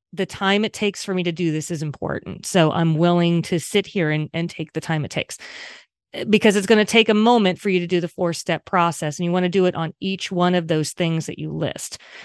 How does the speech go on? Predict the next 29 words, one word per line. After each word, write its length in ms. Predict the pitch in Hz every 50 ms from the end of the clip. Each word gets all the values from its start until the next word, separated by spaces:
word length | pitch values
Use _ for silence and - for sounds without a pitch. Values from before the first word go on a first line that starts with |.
| - -
So 120 | - 226
give 160 | 202 247 247
me 140 | 269 277 - 269
an, 80 | 262
an, 160 | 262 247 233 226 - -
an 140 | 233 226 220
example 680 | 214 190 190 170 190 180 175 170 - 180 165 156 -
of 160 | - 160 156
something 480 | - 190 170 160 - 175 170 165 165 156
that 480 | 165 151 147 147 147 139 - - - _ _
would 200 | 185 175 170 143
bug 280 | 180 170 165 165 139
you 180 | 160 156 147 147
that 120 | 147 160 -
you 100 | 170 160
need 120 | 165 160 151
to 60 | 156
forgive 360 | - 165 151 139 143 139 135
yourself 360 | 143 147 135 - 139 127 - -
for, 380 | - - - - 62 82 135 - - - _ _ _
so 180 | - 180 170
I 80 | 165 151
can 260 | - 156 147 143 143 135 -
kinda 180 | - 175 156
use 220 | 143 143 147 143 139
it 100 | 151 -
in 80 | 143
this 160 | 143 135 - 160
illustration. 680 | - 87 - - - - 90 - - - 208 202 151